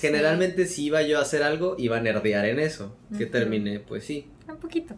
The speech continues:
Speaker 1: La
Speaker 2: Vamos.
Speaker 1: madre.
Speaker 2: Sí. Pues entonces estaba viendo la lista y vi danza y vi artes plásticas. Y yo, "Pues desde siempre como que pinto y dibujo. Pues, ¿por qué no?". Y ya lo metí, hice mi preficha,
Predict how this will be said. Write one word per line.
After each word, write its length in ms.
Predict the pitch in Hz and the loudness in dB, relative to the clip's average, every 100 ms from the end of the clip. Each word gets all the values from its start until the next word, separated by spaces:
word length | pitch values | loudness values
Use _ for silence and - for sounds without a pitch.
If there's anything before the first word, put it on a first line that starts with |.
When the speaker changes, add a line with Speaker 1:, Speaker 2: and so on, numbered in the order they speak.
| - - - - - | -18 -20 -20 -20 -12
Speaker 1:
La 60 | |
Speaker 2:
Vamos. 160 | - - | -8 -6
Speaker 1:
madre. 160 | 95 92 - - | -8 -12 -18 -18
Speaker 2:
Sí. 220 | - 196 - - - - - - - - | -12 -12 -14 -20 -20 -20 -20 -20 -12 -2
Pues 180 | 240 | 0
entonces 380 | 240 226 240 262 | 0 0 0 0
estaba 260 | 269 262 247 | 0 4 4
viendo 160 | 262 | 4
la 60 | 247 | 2
lista 480 | 220 285 320 302 294 - - - | 2 -2 0 -2 -2 -12 -20 -10
y 100 | 233 | -4
vi 160 | 220 226 | 0 4
danza 580 | 247 302 320 359 339 | 4 4 2 2 2
y 120 | - 226 | 0 -4
vi 720 | 208 208 214 220 208 - - | -2 -2 -2 -2 -4 -6 -6
artes 260 | 220 240 240 | -6 -4 -4
plásticas. 640 | 220 220 220 214 202 202 | -2 -2 -4 -8 -10 -8
Y 120 | 220 | -6
yo, 260 | 233 247 220 - - - - - - - - - | -2 -2 -4 -10 -20 -14 -14 -14 -20 -20 -20 -16
"Pues 160 | 247 247 | -14 -6
desde 160 | 254 240 | -4 -4
siempre 420 | 233 220 220 302 | -4 -6 -6 -6
como 240 | 285 240 | -6 -6
que 120 | 240 | -6
pinto 340 | 202 208 214 277 | -8 -6 -4 -4
y 100 | 254 | -4
dibujo. 460 | 208 220 240 240 - - - - - - - - | -4 -4 -6 -8 -10 -20 -20 -20 -20 -20 -20 -20
Pues, 120 | - | -20
¿por 140 | - 339 | -20 -8
qué 100 | 339 | -8
no?". 140 | 359 - - - - - - | -8 -12 -20 -20 -20 -20 -10
Y 80 | 190 | -2
ya 140 | 220 226 | 2 2
lo 80 | 254 | 2
metí, 420 | 226 269 330 349 | -2 -2 -2 -2
hice 220 | 233 214 240 | -4 -4 -2
mi 100 | 233 | -2
preficha, 680 | 196 220 254 294 285 277 | -2 -2 -2 -2 -2 -2